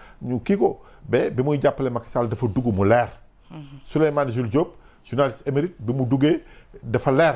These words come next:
Speaker 1: jàppale Macky Sall. Mais
Speaker 2: Mhm.
Speaker 1: ñii nga xam ne nag dañuy mbubboo société civile alors que c'est des opposants, laa lay wax man.
Speaker 2: Mhm.
Speaker 1: Derrière des noms, hein, des noms yoo xam ni, hein, euh, acteurs non étatiques, man la. Dama lay wax ni ñu si bëri, ils se connaissent,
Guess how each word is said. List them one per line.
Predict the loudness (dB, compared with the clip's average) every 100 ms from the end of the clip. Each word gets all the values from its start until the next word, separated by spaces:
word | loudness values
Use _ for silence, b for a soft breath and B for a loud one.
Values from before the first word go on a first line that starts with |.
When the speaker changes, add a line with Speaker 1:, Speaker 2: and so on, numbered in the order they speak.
| -2
Speaker 1:
jàppale | -8 -8
Macky | -8 -8
Sall. | -4 0
Mais | 0 0 -4 B B
Speaker 2:
Mhm. | -4
Speaker 1:
ñii | 0 2
nga | 2
xam | 0 -2
ne | 0
nag | 0
dañuy | 2 2 2
mbubboo | 2 2 2 0 0
société | -4 -4 -6 -6
civile | -2 -2 2
alors | 2 2
que | -2
c'est | 0
des | 2 2 2
opposants, | 0 0 2 2
laa | 4 4
lay | 4
wax | 0
man. | -2 -4 -6 -20 -20 -14
Speaker 2:
Mhm. | -12 -12 -12 -16 -20 B B
Speaker 1:
Derrière | 2 4 4 4
des | 4 2
noms, | 4 2 2 0 0
hein, | 0 0 -6 B B -6
des | 2 4
noms | 4 2 4
yoo | 4
xam | 2 -2 -4
ni, | -2 -8 b b _
hein, | 0 2 -2 b b -6
euh, | -4 0 0 -2 -6 -2
acteurs | -2 0 2 2
non | 4 2 2
étatiques, | 0 -2 -4 -10
man | -2 0 2
la. | 0 -6 b b -2
Dama | 2 4
lay | 4
wax | 2 -2
ni | -6
ñu | -2 0 0
si | 0 0 2 2
bëri, | 6 6 6 4 0 -4 -12 -12 -8
ils | -2
se | -2
connaissent, | 0 0 0 -2 -8